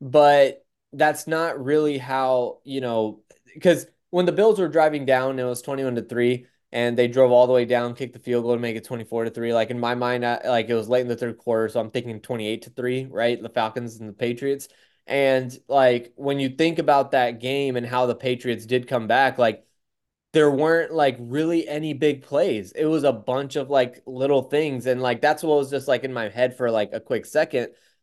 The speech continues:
uh, because of the score and Dan Quinn being on the side, <laughs> on the Cowboys side.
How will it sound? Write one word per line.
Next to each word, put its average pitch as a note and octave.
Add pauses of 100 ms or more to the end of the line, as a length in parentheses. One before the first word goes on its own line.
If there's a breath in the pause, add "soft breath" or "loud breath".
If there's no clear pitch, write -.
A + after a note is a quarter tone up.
uh, B2+
because C3
of A#2
the G#2+
score D3+
and A#2
Dan A2
Quinn A2+
being G#2+
on G#2
the G2+
side, C3+
<laughs> C3
on C#3
the A#2
Cowboys B2
side. A2+